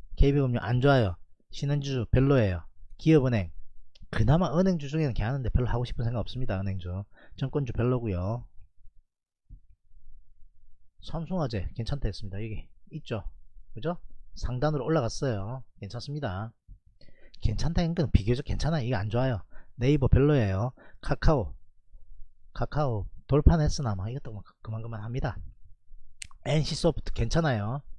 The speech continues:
그죠? 위에 있습니다. 넷마블, 넷마블 이제 돌려내고 있는데 엔씨 소프트 하겠습니다. 저 같으면. 엘지 성-, 생활건강 안 좋아요. 아모레 파시픽 안 좋아요. 신세계 안 좋아요.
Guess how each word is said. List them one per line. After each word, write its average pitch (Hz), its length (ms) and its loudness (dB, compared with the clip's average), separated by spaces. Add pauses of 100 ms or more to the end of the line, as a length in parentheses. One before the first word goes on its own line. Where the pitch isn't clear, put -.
(220)
그죠? 147 280 0 (520)
위에 165 100 2
있습니다. 139 580 0 (1160)
넷마블, 143 560 0 (1800)
넷마블 147 720 4
이제 135 120 4
돌려내고 151 460 8
있는데 143 420 4
엔씨 160 260 4
소프트 - 320 2
하겠습니다. 107 440 2
저 - 120 4
같으면. 104 420 2 (580)
엘지 156 240 4
성-, 165 320 4
생활건강 120 480 6
안 123 100 2
좋아요. 120 440 8
아모레 143 260 4
파시픽 - 340 6
안 117 160 2
좋아요. 131 300 8 (320)
신세계 156 360 4
안 120 140 2
좋아요. 117 340 6